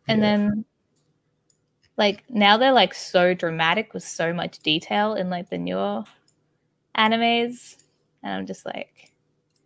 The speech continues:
Speaker 1: "What the fuck?"
Speaker 2: <laughs> Oh,
Speaker 1: Like,
Speaker 2: boy.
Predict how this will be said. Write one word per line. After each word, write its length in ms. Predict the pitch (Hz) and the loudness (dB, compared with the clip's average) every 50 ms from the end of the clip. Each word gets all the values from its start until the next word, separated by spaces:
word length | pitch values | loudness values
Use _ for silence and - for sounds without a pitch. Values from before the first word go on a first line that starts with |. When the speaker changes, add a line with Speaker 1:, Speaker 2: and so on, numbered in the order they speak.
| _ _ _ _ _ _ _ _ _ _ _ _ _ _ _ _ _ _ _ _ - | _ _ _ _ _ _ _ _ _ _ _ _ _ _ _ _ _ _ _ _ -8
Speaker 1:
"What 160 | 190 190 - | -8 -8 -8
the 120 | - 202 | -10 -12
fuck?" 440 | - - - _ - - - - - _ _ _ _ _ _ _ _ _ _ - | -14 -20 -20 _ -16 -16 -16 -16 -20 _ _ _ _ _ _ _ _ _ _ 4
Speaker 2:
<laughs> 1400 | - 147 - - - - - - - - - - - 240 262 262 262 - 339 370 359 370 - - 403 403 - - _ _ _ _ _ _ _ _ _ _ _ _ _ _ _ _ _ _ _ _ _ _ _ _ _ _ _ _ _ _ _ _ _ _ - | 6 6 6 4 -2 -8 -14 -18 -18 -20 -6 4 6 8 8 8 6 4 4 4 4 4 2 2 2 2 2 -2 _ _ _ _ _ _ _ _ _ _ _ _ _ _ _ _ _ _ _ _ _ _ _ _ _ _ _ _ _ _ _ _ _ _ -10
Oh, 60 | 120 120 113 | -6 -4 -2
Speaker 1:
Like, 300 | 110 101 95 87 - _ _ _ - | 0 2 0 0 -2 _ _ _ -14
Speaker 2:
boy. 220 | 98 104 107 107 | -12 -12 -12 -12